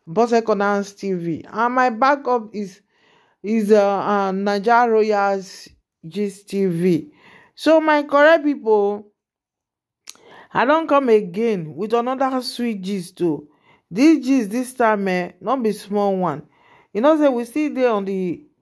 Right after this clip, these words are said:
uh, this thing, Queen Naomi birthday month, and some things when e dey happen, when e dey shele, when be say Queen Naomi birthday, many people come marry the king, so that they go dey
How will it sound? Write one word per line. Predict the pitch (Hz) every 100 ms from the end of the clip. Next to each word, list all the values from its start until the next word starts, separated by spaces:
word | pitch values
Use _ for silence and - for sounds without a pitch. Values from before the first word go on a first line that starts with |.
| -
uh, | 185 185 175 170 160 165
this | 214 226
thing, | - 180 160 _ _ _ _ _ _ _ _ _ _ 202 196
Queen | 226 233
Naomi | 240 285 277 277
birthday | 214 240 240 226 220
month, | 214 208 202 208 - -
and | 196 185 170
some | - 208 196
things | 269 254
when | 226 220
e | 202
dey | 180
happen, | 180 196 196 185
when | 202 208
e |
dey | 170 180
shele, | 165 196 208 190 151 - _ - -
when | 240 262 220
be | 240
say | 226 220 214 208 - _ _ -
Queen | 226
Naomi | 240 294 294 226
birthday, | 185 233 233 202 196
many | 247 311 330
people | 269 269 220
come | 220 240 233
marry | 226 214 214
the | 196 180
king, | - 196 190 160 - _ _ _ _ _ _ _ _
so | - - 262
that | 240 202 180 175 _ _ _ _ _
they | 175 202
go | 185 190
dey | 185 185 175 151